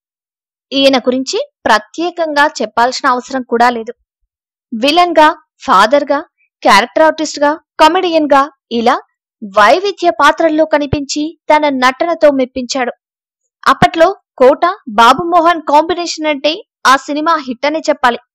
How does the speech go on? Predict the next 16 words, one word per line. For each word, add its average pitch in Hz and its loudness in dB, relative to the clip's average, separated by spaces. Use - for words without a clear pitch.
వీరిద్దరి 330 2
మధ్య 302 2
కామెడీ 277 2
ఆ 233 6
రేంజ్ 262 2
లో 320 4
ఉండేది 269 2
మరి. 226 -4
అహనా 349 4
పెళ్ళంట 349 0
మూవీలో 302 0
తన 269 4
పిసినారితనంతో 311 0
అందరినీ 285 0
కడుపుబ్బా 254 0
నవ్వించారు. 233 -4